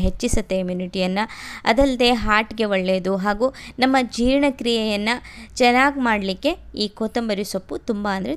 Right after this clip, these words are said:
ತುಂಬಾ ಒಳ್ಳೆಯದು. ಒಂದು ಮುಷ್ಟಿಯಷ್ಟು ಈ ಕೊತ್ತಂಬರಿ ಸೊಪ್ಪನ್ನು ನಾನು ತೆಗೆದುಕೊಳ್ತಾ ಇದ್ದೀನಿ. ಇದನ್ನು ನಾನು ಕುಟ್ಕೊಳ್ತಾ ಇದ್ದೀನಿ. ನೀವು ಬೇಕಿದ್ರೆ ಮಿಕ್ಸಿಲಿ ಹಾಕಿಬಿಟ್ಟು ಗ್ರೈಂಡ್ ಕೂಡ ಮಾಡ್ಕೊಳ್ಬಹುದು. So ನೋಡಿ, ಇವಾಗ ಕುಟ್ಕೊಂಡು ನಾನು ತಯಾರಿಸ್ಕೊಂಡಿದ್ದೀನಿ. ಇವಾಗ ಏನು ಮಾಡೋಣ,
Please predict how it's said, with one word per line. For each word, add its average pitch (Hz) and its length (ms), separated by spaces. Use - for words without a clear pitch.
ತುಂಬಾ 208 200
ಒಳ್ಳೆಯದು. 175 300
ಒಂದು 311 200
ಮುಷ್ಟಿಯಷ್ಟು 254 580
ಈ 247 120
ಕೊತ್ತಂಬರಿ 240 520
ಸೊಪ್ಪನ್ನು 202 440
ನಾನು 190 160
ತೆಗೆದುಕೊಳ್ತಾ 185 600
ಇದ್ದೀನಿ. 190 280
ಇದನ್ನು 254 340
ನಾನು 220 180
ಕುಟ್ಕೊಳ್ತಾ 196 600
ಇದ್ದೀನಿ. 175 280
ನೀವು 262 160
ಬೇಕಿದ್ರೆ 240 360
ಮಿಕ್ಸಿಲಿ 214 360
ಹಾಕಿಬಿಟ್ಟು 190 380
ಗ್ರೈಂಡ್ 190 300
ಕೂಡ 190 100
ಮಾಡ್ಕೊಳ್ಬಹುದು. 165 800
So - 60
ನೋಡಿ, 226 180
ಇವಾಗ 202 240
ಕುಟ್ಕೊಂಡು 208 600
ನಾನು 208 260
ತಯಾರಿಸ್ಕೊಂಡಿದ್ದೀನಿ. 180 840
ಇವಾಗ 220 280
ಏನು 208 160
ಮಾಡೋಣ, 185 240